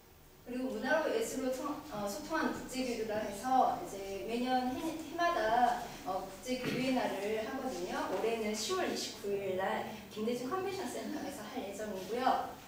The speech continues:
그리고 지알씨 갤러리 그리고 부처식이 있습니다. 오월 음악회가 있는데요. 올해는 일본 지-,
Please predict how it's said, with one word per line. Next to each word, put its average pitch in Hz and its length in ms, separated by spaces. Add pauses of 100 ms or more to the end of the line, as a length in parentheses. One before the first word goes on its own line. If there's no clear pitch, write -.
(1120)
그리고 208 280
지알씨 214 460
갤러리 - 640
그리고 - 160
부처식이 180 560
있습니다. 170 580 (480)
오월 262 360
음악회가 226 500
있는데요. 196 880 (300)
올해는 240 520
일본 240 360
지-, 214 460